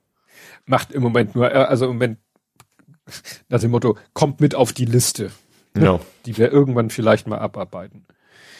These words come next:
Speaker 1: Genau, dann, äh, wieder Breaking, Scholz trifft Zelensky in Paris, äh, ne, Macron, ne, und dann, genau, Zelensky.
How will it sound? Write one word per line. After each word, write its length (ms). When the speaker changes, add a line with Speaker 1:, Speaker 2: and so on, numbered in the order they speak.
Speaker 1:
Genau, 320
dann, 460
äh, 420
wieder 380
Breaking, 680
Scholz 640
trifft 280
Zelensky 420
in 80
Paris, 680
äh, 460
ne, 100
Macron, 580
ne, 200
und 340
dann, 420
genau, 320
Zelensky. 540